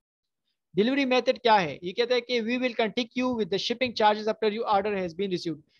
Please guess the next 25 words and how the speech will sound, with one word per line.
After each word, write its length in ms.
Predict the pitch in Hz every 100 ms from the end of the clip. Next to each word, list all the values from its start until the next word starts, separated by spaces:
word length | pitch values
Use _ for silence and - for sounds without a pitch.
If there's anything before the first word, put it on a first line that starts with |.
| _
ये 120 | 196 247
कहता 300 | 247 240 247
है 80 |
कि 160 | 254 262
जब 280 | 180 233 226
हम, 220 | 220 247
हमारे 420 | - 208 190 220
पास 300 | 220 220 214
ऑर्डर 300 | 214 202 220
आ 240 | 202 202 220
जाए 180 | 240
आपका, 400 | 202 180 165 185 - _ _
तो 80 | 196
फिर 160 | 240
हम 140 | 233 240
आपको 260 | 247 247
बता 320 | 214 202 214 247
देंगे 240 | 262 240
कि 160 | 220 233
शिपमेंट 480 | - 254 254 247
पे 100 | 254
कितना 340 | 240 240 - 240
चार्जेस 360 | 233 202 180
आएगा, 280 | 165 147 131 - _ _
यानी 160 | 196 214